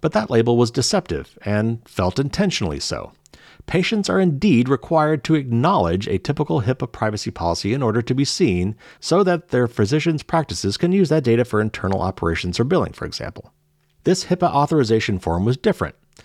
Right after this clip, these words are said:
Phreesia was asking for consent to mine the data that I entered through the check-in process to show me targeted ads.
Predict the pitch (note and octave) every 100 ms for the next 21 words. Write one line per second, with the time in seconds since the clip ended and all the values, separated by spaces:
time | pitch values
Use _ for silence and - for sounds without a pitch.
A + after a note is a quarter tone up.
0 | - _ - - F3 A3+ F#3+ G3 F3+ D3+
1 | B2+ C3 C3+ A#2+ - A2 G#2 F#2 C#3+ F3+
2 | - - G2 G#2 A2+ E3 A3 G#3+ G3 C3+
3 | C3+ C3+ B2+ C3 C3 C3+ C#3 C#3 B2 B2+
4 | E3+ F#3 - E3+ - E3+ - F#3 D#3 F3+
5 | E3+ - - - D#3 - D#3+ D#3+ D#3+ -
6 | G2+ G2+ G#2+ - - C#3+ - B2 A2+